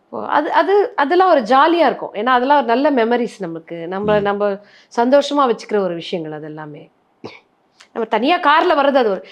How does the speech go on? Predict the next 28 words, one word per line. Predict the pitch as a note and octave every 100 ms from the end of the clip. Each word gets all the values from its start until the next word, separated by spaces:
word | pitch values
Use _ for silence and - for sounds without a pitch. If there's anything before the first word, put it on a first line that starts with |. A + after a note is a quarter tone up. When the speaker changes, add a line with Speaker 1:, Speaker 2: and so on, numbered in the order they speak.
| -
Speaker 2:
அது | A2
Speaker 1:
எனக்கு | D#3 D#3+
Speaker 2:
அது. | C#4
Speaker 1:
வந்து | F4 A4 - -
கார் | - C4 E4 C#4+
ஓட்டுறது | A#3+ - A3
ரொம்ப | G#3+ F#3+ F#3+
என்னோட | F3+ F3+
பேஷன் | E3+ F#3+ G3 G3
அது. | E3+ D3+ -
எனக்கு | F3 -
வந்து | F3 A#3+
நான் | A#3+ G#3+
கார் | G3+ A3+ B3+
ஓட்டணுன்றது | G3+ G3 F#3+ F3 E3+
வந்து | F#3 C#4+ C5 _ _ -
எனக்கு | - G#3
ரொம்ப | A3+ C#4+ C4+
பிடிச்ச | C4 -
விஷயம். | A3 - D3+ F3+
Speaker 2:
என்ன | C4 D4
கார் | C3+ B2
வச்சிருக்கீங்க? | F#2+ F2 E2 D2+ C#2 - - _ _ _ _ _ _ _ _ _ _ _
Speaker 1:
நிறைய | C4 D4+ F#4+
வச்சிருந்தேன். | C4+ G#3+ E3+ F#3 - -
இப்போ | - B3+ D4 -
Polo | G#3+
வச்சிருக்கேன். | F#3 D3 D#3 D3+